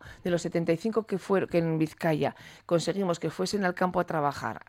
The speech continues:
fueron a recoger las vi-, las, las uvas del Chacolí, las recolectaron en, y en todo el periodo que nadie podía salir de Vizcaya, eh, y consiguieron el permiso de trabajo,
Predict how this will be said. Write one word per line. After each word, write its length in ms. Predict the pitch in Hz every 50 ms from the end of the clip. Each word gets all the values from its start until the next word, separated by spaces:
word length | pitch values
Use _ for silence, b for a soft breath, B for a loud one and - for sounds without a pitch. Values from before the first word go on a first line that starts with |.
| - -
fueron 260 | - 156 165 165 170
a 80 | 170 160
recoger 360 | 165 - 160 151 - 160 156
las 180 | 156 151 151
vi-, 180 | 156 165 165 -
las, 280 | - 151 147 147 - -
las 280 | 131 151 147 143 151 -
uvas 260 | - 196 185 180 165 165
del 100 | 160 156
Chacolí, 420 | - 156 - 151 139 123 95 - B B B B B B B B B B B B
las 200 | - 180 170 160
recolectaron 720 | 165 165 - 175 170 160 165 - 185 175 165 151 143 139 -
en, 480 | - 165 160 156 151 151 151 151 151 -
y 260 | - 165 156 156 156
en 320 | 156 156 165 170 160 165
todo 120 | 160 180 175 175
el 100 | 170 170
periodo 340 | - - 175 170 175 175 170
que 120 | - 170
nadie 240 | 165 170 170 175 175
podía 420 | 170 160 160 165 165 156 151 151
salir 320 | 151 - - 151 151 156 151
de 100 | 151 147
Vizcaya, 540 | 147 135 - - - 123 123 120 117 110 B B B B B B B B B B B B -
eh, 640 | 180 170 165 160 160 156 156 156 156 156 156 156 160
y 80 | 151 165
consiguieron 420 | - 156 151 - - 170 185 196
el 60 | 190
permiso 240 | 185 180 180 175 180
de 60 | 165
trabajo, 480 | - 165 165 175 180 - - 214 208 -